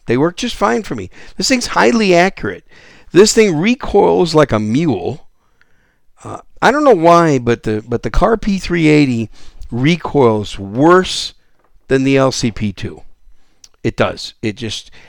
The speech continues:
now, uh, maybe it's not actually recoiling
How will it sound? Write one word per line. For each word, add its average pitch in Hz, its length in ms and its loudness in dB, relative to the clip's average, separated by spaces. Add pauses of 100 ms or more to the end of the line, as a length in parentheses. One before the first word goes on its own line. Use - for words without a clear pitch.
(140)
now, 135 320 4 (160)
uh, - 80 -10 (240)
maybe 190 400 4
it's 160 180 -2
not 143 240 2
actually 113 540 -2
recoiling 92 800 -8